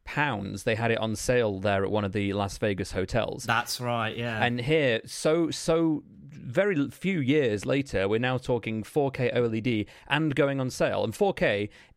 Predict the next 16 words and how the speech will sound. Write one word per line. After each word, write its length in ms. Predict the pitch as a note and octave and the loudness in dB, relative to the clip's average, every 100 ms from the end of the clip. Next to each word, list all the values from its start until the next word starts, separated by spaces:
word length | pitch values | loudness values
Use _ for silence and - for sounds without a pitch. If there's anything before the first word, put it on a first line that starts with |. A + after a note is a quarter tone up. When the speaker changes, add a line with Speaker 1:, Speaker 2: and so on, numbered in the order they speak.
| _ _ | _ _
Speaker 1:
is 400 | E3+ D3+ A2+ G#2+ | 4 4 2 0
a 60 | B2+ | 0
very 320 | A2 B2+ A#2+ | 2 2 2
impressive 480 | A2+ B2 A2+ G#2 F#2+ | 0 -2 -4 -6 -6
piece 200 | A#2+ G2+ | -4 -4
of 80 | G2+ | -4
technology. 540 | A2 A2 G#2+ G2 F2+ | -2 0 0 0 -2
It's 140 | G2+ | -4
definitely 520 | G#2+ C#3 C#3 - A2+ A2 | 0 0 0 -4 -6 -4
something 500 | - G#2+ - G2+ G2 - - - | -2 -2 -2 -4 -6 -12 -20 -2
worth 280 | B2 C3 C3+ | 2 2 2
investing 440 | A2 A#2 - G#2+ | 0 0 -2 -4
in 140 | G#2+ | -2
once 200 | G#2 G#2 | -2 -4
the 100 | - | -6
price, 440 | B2+ B2 A2 - | -4 -2 0 -4